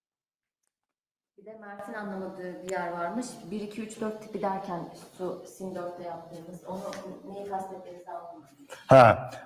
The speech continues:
Speaker 2: bu, ya, yazayım, altı tane var. Bir, iki, üç, dört.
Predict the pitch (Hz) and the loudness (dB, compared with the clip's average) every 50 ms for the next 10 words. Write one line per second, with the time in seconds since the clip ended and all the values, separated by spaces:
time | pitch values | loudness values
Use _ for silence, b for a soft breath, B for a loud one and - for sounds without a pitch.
0 | B - - 160 180 - - 247 277 254 170 156 147 - 170 175 170 160 151 139 | B 4 8 8 8 8 8 6 10 12 12 12 12 12 12 12 12 12 12 12
1 | 139 151 156 - - 127 120 110 101 104 107 - - - - - _ _ _ _ | 12 12 12 12 12 12 12 12 12 12 10 8 2 -10 -18 -20 _ _ _ _
2 | _ _ _ _ _ _ - - - 117 123 165 170 156 139 120 110 - - - | _ _ _ _ _ _ -16 -8 4 10 12 12 12 12 12 12 10 4 -4 -4
3 | - - 147 139 - - 160 147 127 - - 139 135 - - - - 135 127 147 | 2 6 6 6 8 10 12 12 12 10 8 6 6 6 4 4 8 10 10 10
4 | 254 226 - - - | 10 8 4 0 -12